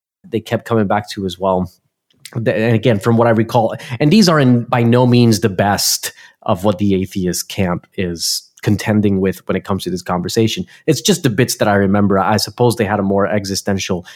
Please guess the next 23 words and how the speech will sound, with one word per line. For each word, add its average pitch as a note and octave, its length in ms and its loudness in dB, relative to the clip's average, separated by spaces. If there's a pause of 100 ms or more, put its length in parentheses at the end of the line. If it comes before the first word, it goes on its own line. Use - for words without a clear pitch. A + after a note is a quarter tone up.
emotional A2 560 2
impact G2 420 -2
on F#2 120 -2
my, F#2+ 200 -2
on F#2+ 160 0
me G2 140 2
and F#2+ 100 0
my F#2 100 -2
journey. G#2 480 0 (420)
But C3 200 0
one D3 140 4
of D#3+ 60 4
the C#3 100 4
things C3 260 2
that A2 140 0
seemed A2+ 280 2
to A2 60 -2
continually A#2 840 0
repeat G#2 580 -8 (420)
was G#2+ 400 2
the A#2 80 2
notion G#2 640 4
that F#2+ 320 0